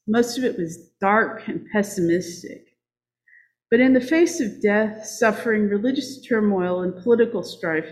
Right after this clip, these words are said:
Julian insists that all shall be well. Maybe not tomorrow, maybe not in this life, but it will happen. Six hundred years on, what does Julian have to teach us?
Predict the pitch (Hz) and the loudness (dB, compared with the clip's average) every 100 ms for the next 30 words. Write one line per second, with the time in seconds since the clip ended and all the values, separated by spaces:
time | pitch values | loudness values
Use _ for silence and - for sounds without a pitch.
0 | - - - _ - 285 285 262 247 208 | -20 -20 -20 _ 0 4 6 6 4 0
1 | - 247 214 - 202 190 185 208 214 - | -4 -6 -6 -6 -2 0 0 -2 -2 -4
2 | - 269 247 226 170 165 156 107 - - | -2 4 4 4 0 -2 -4 -6 -10 -18
3 | _ - 202 226 240 254 233 - - 196 | _ -6 0 2 4 4 4 -2 -4 -2
4 | 180 180 175 175 180 202 214 240 214 202 | -2 -4 -4 -4 -2 0 2 2 0 -4
5 | 170 185 185 - 160 156 151 - _ _ | -4 -4 -4 -8 -6 -4 -6 -10 _ _
6 | _ _ - 202 180 190 220 - 202 160 | _ _ 2 2 4 4 4 2 -2 -4
7 | - - - - _ _ _ _ _ _ | -4 -14 -16 -20 _ _ _ _ _ _
8 | _ _ - 392 - 370 269 240 214 226 | _ _ 2 2 4 6 6 4 0 0
9 | 214 - 190 175 180 196 - - 262 285 | -2 -2 -2 0 -2 -4 -6 0 4 4
10 | - - 254 247 220 202 208 185 190 185 | 2 0 2 2 2 0 -2 -4 -8 -14
11 | - 180 - - 190 - - - - - | -10 -10 -10 -4 -2 -2 -8 -16 -18 -20